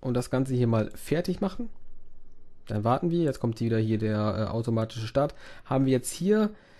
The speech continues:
rechts normal unsere Sachen, die wir vorher eingestellt haben. Und links können wir jetzt Regale, nennt das YouTube, hinzufügen. Das bedeutet, wir können hier beliebig unsere Sachen anpassen. Zum Beispiel neueste Videos will ich jetzt hier haben. Und darunter,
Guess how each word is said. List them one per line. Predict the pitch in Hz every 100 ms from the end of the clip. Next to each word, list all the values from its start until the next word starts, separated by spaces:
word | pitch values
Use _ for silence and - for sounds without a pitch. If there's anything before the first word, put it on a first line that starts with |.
| - - - - -
rechts | 117 120 185 - -
normal | 139 139 135 147 165
unsere | 156 147 139 131 131 127
Sachen, | 123 143 151
die | 139 127
wir | 127
vorher | - 131
eingestellt | 101 180 185 180
haben. | 170 175
Und | 151 139 - 165 -
links | 151 160 214 -
können | - 160 156
wir |
jetzt | 151 - 131
Regale, | 135 123 120 - 127 165 123 110 110 -
nennt | 120 117 123 123
das | 120 -
YouTube, | 143 143 147
hinzufügen. | - 127 - 160 - 120
Das | 113 123
bedeutet, | - 127 131 143 135
wir | 135
können | - 147
hier | 143 131 - - -
beliebig | 139 139 185 180 -
unsere | 156 147 143 143
Sachen | 135 - 147
anpassen. | - 135 151 120 110
Zum | -
Beispiel | - 117
neueste | 120 143 151 120
Videos | 135 170 175
will | 165
ich | 156
jetzt | 156 -
hier | 156 151 156 -
haben. | - 151 156 156 156 - - -
Und | 135 120
darunter, | 120 117 127 131 120